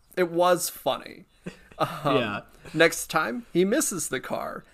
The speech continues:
Speaker 1: and, and he saves the, um, he, what's her name? Rita.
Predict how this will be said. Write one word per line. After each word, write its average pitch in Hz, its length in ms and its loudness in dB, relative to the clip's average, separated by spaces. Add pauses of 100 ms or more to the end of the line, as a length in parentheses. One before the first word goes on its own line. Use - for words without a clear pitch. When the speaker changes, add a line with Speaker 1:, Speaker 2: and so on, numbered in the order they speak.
(280)
Speaker 1:
and, 165 260 4
and 151 340 2
he 151 180 -2
saves 156 680 2
the, 143 300 4
um, 123 500 2 (680)
he, - 240 -8 (500)
what's 147 300 -2
her 117 80 -6
name? - 260 -10
Rita. 135 540 0